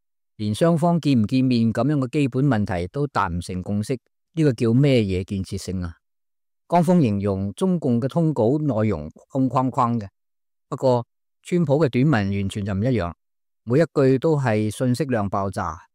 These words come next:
內容滿滿嘅。川普話，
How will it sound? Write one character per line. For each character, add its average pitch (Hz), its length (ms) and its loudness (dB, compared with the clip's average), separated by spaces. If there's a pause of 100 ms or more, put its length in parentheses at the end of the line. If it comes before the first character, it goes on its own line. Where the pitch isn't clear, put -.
(100)
內 110 280 0
容 95 200 -2
滿 104 160 0
滿 104 200 2
嘅。 104 140 -2 (680)
川 170 180 0
普 160 100 4
話， 107 260 0